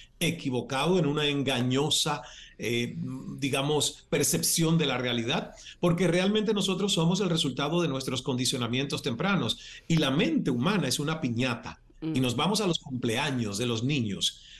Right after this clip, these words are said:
Speaker 1: Rara vez los padres ceden el, el, el control de decir qué va en la piñata del cumpleaños de mi hijo o de mi hija, porque son los papás los que llenan la piñata, creyendo que lo que van a poner ahí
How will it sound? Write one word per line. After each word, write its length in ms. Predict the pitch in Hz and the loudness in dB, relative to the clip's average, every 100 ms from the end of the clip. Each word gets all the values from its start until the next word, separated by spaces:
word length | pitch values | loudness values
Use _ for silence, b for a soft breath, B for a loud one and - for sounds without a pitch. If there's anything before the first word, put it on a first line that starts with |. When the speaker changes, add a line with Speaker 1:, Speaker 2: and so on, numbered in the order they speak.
| B | B
Speaker 1:
Rara 400 | - 156 190 208 | 0 2 2 2
vez 280 | 151 220 - | 2 2 2
los 180 | 147 143 | 0 0
padres 400 | - 175 196 190 | 0 2 2 2
ceden 240 | 160 180 | 2 4
el, 300 | 170 147 123 - | 4 2 0 -2
el, 340 | 131 120 - - - - - - | -2 -2 -6 -14 -20 -20 -20 -2
el 220 | 143 131 | 0 0
control 720 | 160 143 135 123 180 196 262 240 | 2 2 2 2 4 4 2 0
de 140 | 156 | 0
decir 460 | 139 135 175 196 - | 0 2 2 2 0
qué 160 | 180 175 | 0 2
va 180 | 208 226 | 4 2
en 80 | |
la 120 | 147 131 | 2 0
piñata 440 | 127 147 151 156 | 0 0 0 -2
del 160 | 135 131 | -2 -2
cumpleaños 580 | 131 127 131 131 131 | -2 2 0 0 -2
de 80 | 123 | 0
mi 140 | 123 139 | 0 0
hijo 360 | 135 123 - B B | -2 -2 -4 B B
o 100 | 131 | 0
de 100 | 127 | 2
mi 160 | 147 220 | 2 2
hija, 300 | - - B B | 0 -4 B B
porque 200 | 151 135 | 0 2
son 180 | 139 160 | 2 4
los 100 | 180 | 2
papás 340 | 165 - 170 170 | 0 -2 2 2
los 140 | 170 | 2
que 140 | 147 | 2
llenan 260 | 120 151 143 | 0 2 0
la 100 | 120 | 0
piñata, 500 | 127 143 254 - - - - | 0 0 0 -2 -10 -8 -2
creyendo 440 | 151 151 160 196 | 2 2 2 2
que 80 | 208 | 2
lo 100 | 156 | 2
que 80 | 123 | 2
van 200 | 123 170 | 2 2
a 80 | 165 | 2
poner 240 | 156 170 | 2 2
ahí 320 | 185 185 262 | 4 2 0